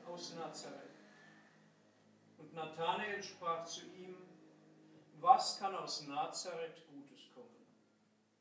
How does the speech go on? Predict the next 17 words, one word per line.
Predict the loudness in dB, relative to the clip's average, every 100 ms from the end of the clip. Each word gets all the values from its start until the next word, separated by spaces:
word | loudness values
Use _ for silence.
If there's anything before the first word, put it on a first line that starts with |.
| _ _ -18
Philippus | -14 -12 -12 -12
spricht | -16 -18 -18 -18
zu | -18
ihm: | -16 -14 -14 -16 -20 -20 _ _ _
„Komm | 12 12 12 0 -18 -20 _ _ -10
und | 0
sieh | 0 0 -8 -18
es.“ | -20 -20 _ _ _ -20 -20 -20 -20 _ _ _ -20 -20 _
Jesus | -6 -2 2 2 0 -2 -2
sah | 2 2 4
Nathanael | 0 2 2 2 0 -6 -4
kommen | -2 -2 -6
und | -8
sagt | 0 0 0 -6
von | -12 -12
ihm: | -14 -14 -14 -16 -20 -20 _ _ _
„Siehe, | -10 -10 -8 -8 -8